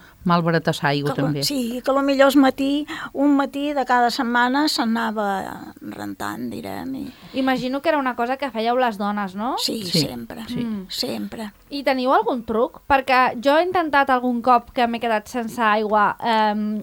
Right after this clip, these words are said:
Speaker 3: he intentat rentar a mà, i la veritat que, em,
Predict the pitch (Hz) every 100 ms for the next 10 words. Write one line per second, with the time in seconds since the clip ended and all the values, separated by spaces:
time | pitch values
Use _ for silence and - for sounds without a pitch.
0 | - 240 247 254 247 226 226 233 220 240
1 | 226 - 226 226 359 - - - 247 277
2 | 269 247 247 247 247 240 349 330 302 254
3 | 240 226